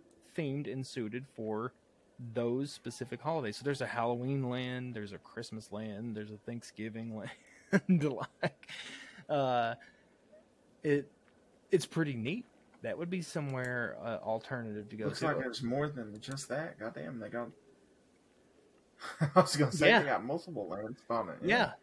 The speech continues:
Speaker 2: Yeah.
Speaker 1: yeah, it's, it's a lot more than that. Uh, but then you could also go to Scarowinds, you know, Carowinds in North Carolina. They do one. The Halloween Horror
Speaker 2: Well, no, I
Speaker 1: Nights,
Speaker 2: mean,
Speaker 1: obviously.
Speaker 2: no, I mean as far as holidays, they got more
Speaker 1: Yeah,
Speaker 2: than
Speaker 1: no,
Speaker 2: what we
Speaker 1: I'm just
Speaker 2: mentioned.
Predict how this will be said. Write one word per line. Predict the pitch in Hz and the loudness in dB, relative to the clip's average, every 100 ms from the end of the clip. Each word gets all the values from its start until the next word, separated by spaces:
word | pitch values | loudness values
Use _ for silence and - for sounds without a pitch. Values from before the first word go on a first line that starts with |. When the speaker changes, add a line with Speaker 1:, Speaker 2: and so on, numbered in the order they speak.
| - | -2
Speaker 2:
Yeah. | 185 165 90 | 4 4 6
Speaker 1:
yeah, | 175 | 2
it's, | - | 2
it's | - 175 | 0 0
a | 139 | 0
lot | 160 - | -2 -4
more | 151 131 | -2 -4
than | 117 120 | -2 0
that. | 175 117 | 0 -2
Uh, | 180 202 190 | -4 -4 -2
but | 185 196 | 4 6
then | 202 190 - - _ - | 6 0 -4 -18 _ -12
you | 170 | -4
could | 180 | 4
also | 175 - 156 | 4 4 0
go | 151 | 2
to | 135 | 0
Scarowinds, | - 135 135 135 139 139 156 - | 0 2 2 0 -2 -4 -6 -8
you | 131 | -6
know, | 120 127 135 - | -4 -4 -8 -6
Carowinds | 131 127 131 131 131 | -4 -4 -6 -8 -8
in | 123 | -8
North | 123 - | -8 -6
Carolina. | 135 120 120 131 127 | -4 -4 -4 -6 -6
They | 120 | -6
do | 120 120 | -6 -6
one. | 123 127 139 | -6 -6 -6
The | 117 | -4
Halloween | 107 139 139 135 | 0 2 2 2
Horror | 127 127 | 2 6
Speaker 2:
Well, | 196 | 12
no, | |
I | 196 | 12
Speaker 1:
Nights, | 185 | 12
Speaker 2:
mean, | 185 175 | 10 4
Speaker 1:
obviously. | 135 123 - | 2 -2 6
Speaker 2:
no, | 190 190 180 | 12 12 12
I | 190 | 12
mean | 196 160 | 12 8
as | 151 | 6
far | - 156 143 | 6 8 8
as | 135 - | 6 0
holidays, | 143 165 143 117 110 107 110 | 6 10 10 8 4 2 0
they | 120 127 | 0 4
got | 139 127 - - | 6 4 0 -6
more | 127 131 | -2 10
Speaker 1:
Yeah, | 311 147 | 12 12
Speaker 2:
than | 117 | 10
Speaker 1:
no, | 226 | 10
Speaker 2:
what | |
we | 180 196 | 12 10
Speaker 1:
I'm | 190 | 10
just | |
Speaker 2:
mentioned. | 170 | 6